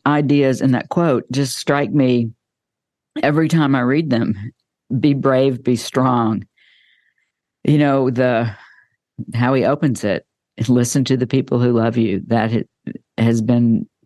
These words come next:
so important for me. And this quote is so powerful that we will have it in our show notes and it will be on our website.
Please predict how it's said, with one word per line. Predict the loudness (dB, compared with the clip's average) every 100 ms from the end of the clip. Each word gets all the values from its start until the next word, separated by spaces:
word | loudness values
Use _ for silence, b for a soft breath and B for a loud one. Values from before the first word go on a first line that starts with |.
| -20 -14
so | -10 -2 0 2 0
important | -2 -2 -4 -2 -2
for | 2
me. | 2 2 2
And | 2 0 B B B B B B _
this | 0 2 2 0
quote | 2 2 2 0 -4 _
is | 0 2 0 -2 -10 _ _ -8
so | 0 0
powerful | 2 0 -2 -2 -2 0
that | 0 -2 -4
we | -2 2
will | 2 2
have | 0 0
it | 0
in | 0
our | 0
show | -2 -2 0
notes | 2 0 0 -4 -12 -2
and | 0 2 2
it | 0 0
will | 0
be | 0 2
on | 2 0
our | 0
website. | 0 -2 -2 -4 -4 -6